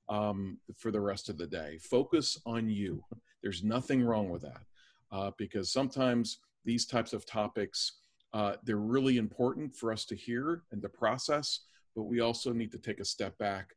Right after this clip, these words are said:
and care for ourselves and those around us. So again, thank you everyone for joining us this afternoon,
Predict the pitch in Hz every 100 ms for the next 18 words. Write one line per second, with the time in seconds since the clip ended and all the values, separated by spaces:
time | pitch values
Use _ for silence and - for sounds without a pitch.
0 | _ _ _ 104 98 107 98 - 101 95
1 | 104 92 92 90 90 90 85 80 73 71
2 | 69 - - - _ - - 147 139 120
3 | 98 90 - 143 135 139 139 - 127 139
4 | 135 131 120 - 110 95 110 113 120 117
5 | 113 120 110 113 107 113 107 104 104